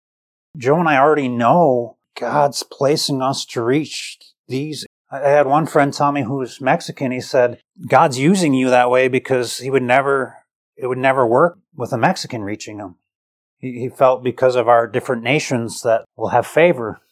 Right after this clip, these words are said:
Maybe so, maybe not. Ultimately, it's God that brings forth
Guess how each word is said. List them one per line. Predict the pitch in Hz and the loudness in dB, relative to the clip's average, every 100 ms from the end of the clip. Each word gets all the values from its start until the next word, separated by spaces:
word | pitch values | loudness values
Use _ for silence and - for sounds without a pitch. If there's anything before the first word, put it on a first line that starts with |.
| _ | _
Maybe | 113 123 139 | -8 -6 -4
so, | - 131 | -2 -2
maybe | 127 117 | -2 -6
not. | 113 151 127 110 - - _ _ _ _ _ _ _ _ _ _ | -4 -4 -4 -8 -20 -20 _ _ _ _ _ _ _ _ _ _
Ultimately, | 107 135 151 135 123 123 | -6 -4 -2 -2 2 2
it's | - | 0
God | - 120 139 131 | 2 6 6 4
that | 120 110 | -2 0
brings | 120 123 107 | -4 -4 -8
forth | - 123 127 143 - | -6 -2 0 0 -4